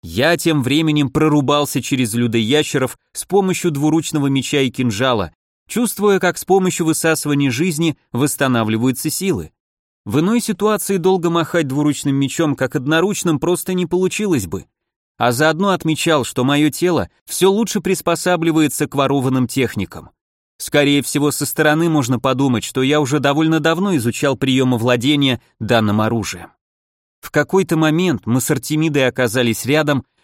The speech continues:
и уже сражались спиной к спине, но удивительно было другое.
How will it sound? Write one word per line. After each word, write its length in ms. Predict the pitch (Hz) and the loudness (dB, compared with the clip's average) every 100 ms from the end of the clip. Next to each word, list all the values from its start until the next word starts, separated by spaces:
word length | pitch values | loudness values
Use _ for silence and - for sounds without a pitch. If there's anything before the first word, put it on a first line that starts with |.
| _ | _
и 100 | 185 | -2
уже 280 | 208 170 202 | -2 0 0
сражались 600 | - 170 143 170 160 - | 0 0 2 2 2 0
спиной 340 | - 156 151 | 0 2 2
к 40 | 127 | -2
спине, 500 | - 139 135 117 92 _ | -2 0 2 0 -2 _
но 180 | 123 180 | 2 2
удивительно 760 | 180 180 214 202 180 117 85 - | 2 0 0 0 0 0 -4 -2
было 300 | 107 147 139 | 2 2 4
другое. 560 | 139 139 143 98 87 | 2 2 2 0 -4